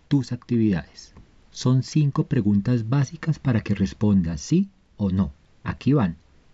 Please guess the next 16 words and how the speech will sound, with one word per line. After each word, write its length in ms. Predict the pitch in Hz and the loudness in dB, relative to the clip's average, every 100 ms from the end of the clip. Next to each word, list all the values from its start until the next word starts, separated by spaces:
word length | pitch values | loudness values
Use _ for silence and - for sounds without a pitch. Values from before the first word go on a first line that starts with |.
| _ | _
Uno, 320 | - 143 117 82 - - - - | 2 4 4 0 -10 -20 -20 -10
¿ves 360 | 101 123 117 - | 0 0 0 -2
todo 240 | 151 143 | 2 4
lo 120 | 147 | 4
que 100 | 147 | 2
te 140 | - 101 | -2 -2
pasa, 560 | - 110 113 - 127 - - - - | 0 0 0 0 -4 -4 -18 -20 -2
todo 200 | 131 131 | 0 2
lo 120 | 135 | 0
que 100 | 139 | 0
te 80 | 127 | -2
acontece 680 | - 95 87 107 95 123 - | 0 -2 0 0 2 -2 -2
como 220 | - 104 | 0 2
un 100 | 98 | 2
problema? 540 | 98 113 113 131 175 196 _ _ _ _ _ | 2 2 4 4 2 0 _ _ _ _ _
Dos, 340 | 110 107 - | 0 0 -2